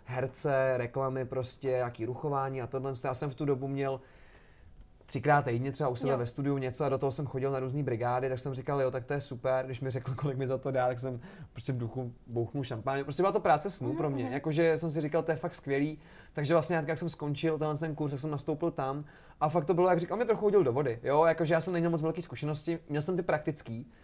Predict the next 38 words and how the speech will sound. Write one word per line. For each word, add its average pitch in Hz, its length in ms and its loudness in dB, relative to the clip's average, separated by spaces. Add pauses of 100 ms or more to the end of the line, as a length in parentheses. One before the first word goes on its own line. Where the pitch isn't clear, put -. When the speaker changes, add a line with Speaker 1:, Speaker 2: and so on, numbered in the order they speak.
(320)
Speaker 1:
a 156 80 4
teď 170 120 8
po 160 80 4
tom 175 140 2
kurzu 151 200 0
jsem 160 100 0
měl 165 100 0
trošku 160 240 -2
i 147 40 0
těch 165 140 0
teoretických, 139 680 -2
ale 139 160 4
jako 147 200 2
nikdy 147 280 0
jsem 156 180 -2
nenahrával 131 480 0
s 123 40 -2
nějakým 123 320 -4
známým 120 320 -4
hercem, 117 460 -4
jako 120 180 -4
nebo 123 180 0
Speaker 2:
Jo, 240 60 0
Speaker 1:
něco - 160 0
Speaker 2:
jo, - 60 0
Speaker 1:
tohle, 127 200 0
Speaker 2:
jo. 123 140 -4
Speaker 1:
to 127 80 -2
bylo 127 120 0
pro 139 80 -2
mě 143 100 0
úplně 147 260 0
nový, 147 240 0
ani 131 100 -2
v 131 40 -4
žádném 147 260 0
velkým 135 280 -2
studiu, 120 500 0